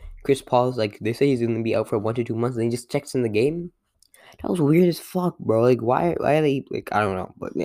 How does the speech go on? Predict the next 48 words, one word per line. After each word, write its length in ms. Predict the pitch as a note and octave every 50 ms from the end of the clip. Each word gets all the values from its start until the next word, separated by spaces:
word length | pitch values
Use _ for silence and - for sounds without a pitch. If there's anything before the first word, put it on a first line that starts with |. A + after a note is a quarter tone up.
| -
I 80 | - A2
don't 100 | G#2+ G#2+
know. 80 | G2+ F#2+
Maybe 220 | G2+ A2 A2 A#2+
he 60 | A#2
just 200 | G#2+ G#2+ - -
wanted 200 | F2 F#2 G2 F2+
to 100 | E2 E2
play, 220 | - - F2 F2 F2
but 240 | F2 - - - -
that's 160 | C3+ B2+ -
so 200 | - - C#3+ C3+
weird. 400 | B2+ A2+ A#2 A2+ F#2+ - A2 A2+ _ _ _ _ _ _ _ _ - _ _ - _ _
But 100 | - C3+
yeah, 140 | C#3+ C#3 A#2+
Fred 220 | G#2+ - - C3 C#3
VanVleet 540 | C#3+ D3 C#3 C3 A2 A2 A2+ A#2+ B2 A#2+ - -
only 280 | - B2 C#3+ C#3 C3 A#2
got 300 | A#2 G#2+ G2 - - -
nine 440 | G#2+ G#2+ G#2+ A2 A#2 B2 A#2 A2
minutes, 500 | G#2 G#2 G2+ G2 - - - - - - _ _ _ _ _ -
and 240 | A2 C3 D#3 D#3+
he 100 | D3 C#3+
did 260 | C#3 C#3+ E3 D#3+ C3 A#2+
good 140 | A2+ A#2 -
in 100 | A#2+ A2
those 180 | G2+ G2 G2+
nine 240 | G2 F#2+ F#2+ F#2+ F#2+
minutes. 280 | F#2 F2 - - - - - - - -
Uh, 200 | - F#2 F2 E2+ - _ _ -
six 260 | - - A#2+ A#2 -
points 340 | - - A#2+ C#3 C#3+ - -
with 120 | - - _
two, 140 | - A#2
th-, 180 | A#2+ - - - _ _ _
two 180 | - - C3 B2
threes, 360 | - - A2 B2+ D3 D3 -
and 160 | - G2 G2+
then 100 | G2 G2
two, 400 | G2 - - A#2+ A#2+ A2+ A#2 - _ _ _ _ _ _ _ _ _ _ _ _ _
two, 520 | - - - A#2+ A#2+ A#2+ A#2+ A#2+ A#2 A#2 - - - _ _ _ _ _ _ _ _ -
uh, 80 | - G#2
s-, 600 | A2 - - - - - - - - - - - - _ - -
two 160 | - - D#3 C3+
rebounds 460 | B2+ C#3 C3+ A#2 B2 A#2 A#2+ - -
and 80 | A2+
three 200 | - A2 G2+ G#2+
assists. 640 | A2+ - - - - E3+ F3 - - _ _ - -